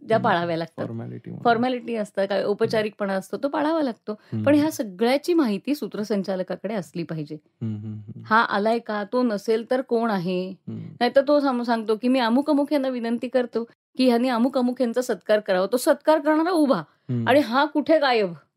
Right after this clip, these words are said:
Speaker 1: तो
Speaker 2: <laughs>
Speaker 1: दिसतच नाही हॉलमध्ये.
Speaker 2: <laughs>
Speaker 1: मग त्याला किती ऑकवर्ड होईल की माझा जो उद्या सत्कार करणार, तो सत्कार करणारा माणूसच नाही आला, तर मी
Speaker 2: हम्म.
Speaker 1: कस-, क-, क-, माझी काय
Speaker 2: हम्म.
Speaker 1: अवस्था होईल?
Speaker 2: बरोबर.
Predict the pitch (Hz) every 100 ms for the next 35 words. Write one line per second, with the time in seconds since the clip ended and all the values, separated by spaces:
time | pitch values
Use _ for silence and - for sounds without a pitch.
0 | _ 117 - 151 - 277 294 330 320 381
1 | 302 320 262 240 233 202 165 117 - -
2 | 277 277 226 294 330 302 339 320 302 294
3 | 285 247 277 262 202 220 269 277 254 254
4 | 240 - 220 240 233 220 220 277 262 202
5 | - 254 262 277 294 311 254 220 269 -
6 | 285 269 247 214 208 254 269 294 269 240
7 | - - - _ - - 233 214 214 302
8 | 320 349 254 247 - 208 190 185 113 -
9 | -